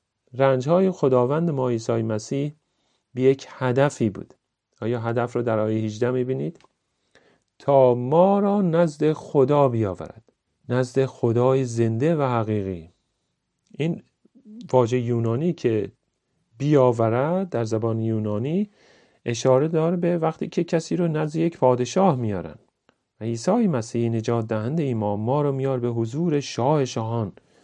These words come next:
خدای زنده و حقیقی. خداوند ما به چه علت به این جهان اومد؟ تا رنج بکشه. مرگش به جای مسیحیان بود. اون قربانی شد برای نجات ما، یک بار برای همیشه و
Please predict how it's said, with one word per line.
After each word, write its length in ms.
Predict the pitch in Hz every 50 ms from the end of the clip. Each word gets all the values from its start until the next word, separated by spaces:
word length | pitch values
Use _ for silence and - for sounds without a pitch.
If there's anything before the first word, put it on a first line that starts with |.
| _ _ _ _ _ _ _
خدای 400 | _ - 95 104 110 117 117 110
زنده 320 | 107 113 110 113 120 120
و 40 | 120
حقیقی. 480 | 113 110 107 101 107 101 95 87 85 - _ _ _ _ _ _ _ _ _ _ _
خداوند 480 | _ - 120 123 123 117 123 123 123 123
ما 200 | 123 127 127 123
به 100 | 120 120
چه 200 | 117 - 190 196
علت 340 | 190 185 185 185 175 180 -
به 60 | 175
این 120 | 175 175
جهان 240 | 165 170 165 165 160
اومد؟ 280 | 165 160 160 156 160 - _ _ _ _ _ _ _ _
تا 140 | - 120 120
رنج 460 | 113 113 147 180 214 208 165 127 120
بکشه. 400 | 104 104 - - 107 - - -
مرگش 760 | 107 104 113 123 143 160 185 190 185 160 180 185 185 - -
به 180 | - - 131
جای 400 | 123 123 123 123 123 120 120 120
مسیحیان 840 | 117 117 120 120 113 - - 131 131 123 123 135 175 202 202 175 131 107
بود. 220 | 98 92 87 _ _ _ _ _ _ _ _
اون 200 | - - 143 135 -
قربانی 680 | 127 131 127 127 123 120 123 123 127 135 165 190 190 170
شد 300 | - - 117 101 90 - -
برای 520 | - 110 117 123 127 131 131 127 123 120 117 117 _ _ _ _ _ _ _ -
نجات 600 | 123 131 135 127 117 127 143 160 170 165 165 -
ما، 300 | 135 117 110 101 90 95 101 107
یک 360 | 127 165 180 180 180 - 165
بار 360 | 151 165 160 156 151 151 151
برای 440 | 135 123 117 117 120 127 127 127 127
همیشه 640 | 120 113 120 113 113 110 107 107 - - 107 95 80 _ _ _ _ _ _ _ _ _ _ -
و 260 | 117 117 117 113 104